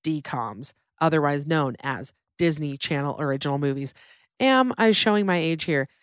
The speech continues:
Yes. And you know what? Knowing about D coms used to be a sign of youth.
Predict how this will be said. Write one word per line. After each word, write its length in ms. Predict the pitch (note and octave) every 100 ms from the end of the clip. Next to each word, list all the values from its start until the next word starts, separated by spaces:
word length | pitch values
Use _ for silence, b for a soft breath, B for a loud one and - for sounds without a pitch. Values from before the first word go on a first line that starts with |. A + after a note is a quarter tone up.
| _ _ -
Yes. 440 | F3+ D3 C#3 - -
And 120 | F#3+
you 60 | F#3
know 140 | G3
what? 260 | G3+ G3+ - _ _
Knowing 440 | G3+ F#3+ G3+ A#3 B3
about 280 | A#3+ G3 D#3
D 200 | E3 E3+
coms 480 | G3+ G3+ A3+ A3+ -
used 300 | F3 F#3+ -
to 80 | F3
be 140 | F3+
a 60 | E3
sign 300 | - E3 D#3
of 80 |
youth. 520 | C#3 C#3+ D3 G3+ -